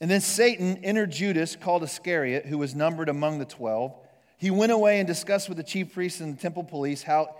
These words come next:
he could hand Jesus over to them. And they were glad and agreed to give him silver. So he accepted the offer and started looking for a good opportunity to betray him to them when the crowd was not present.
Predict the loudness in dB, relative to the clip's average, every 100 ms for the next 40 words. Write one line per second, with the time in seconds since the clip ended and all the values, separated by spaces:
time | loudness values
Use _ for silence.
0 | -20 -10 -6 -4 -4 -4 0 2 2 -2
1 | -8 -8 -8 -6 -4 -4 -6 -10 -8 -10
2 | -12 -16 _ _ _ _ _ _ _ -2
3 | 2 4 2 2 6 6 6 2 0 -2
4 | -2 0 0 2 0 -2 -6 -14 -20 -12
5 | -4 -2 0 -2 -8 -14 -4 -4 -2 4
6 | 4 4 -4 2 4 4 4 -2 -4 -4
7 | -2 0 -2 -4 -6 -6 -4 0 2 2
8 | 0 -6 -4 -2 -4 -6 -10 _ _ _
9 | -8 -6 -6 -8 -2 2 2 0 -4 -10
10 | _ _ _ _ _ _ -4 0 0 -2
11 | -8 -20 _ -4 -4 0 -2 0 -2 -6
12 | -10 -2 2 2 0 -4 -20 -20 _ -18
13 | -6 -6 -4 -8 -8 -10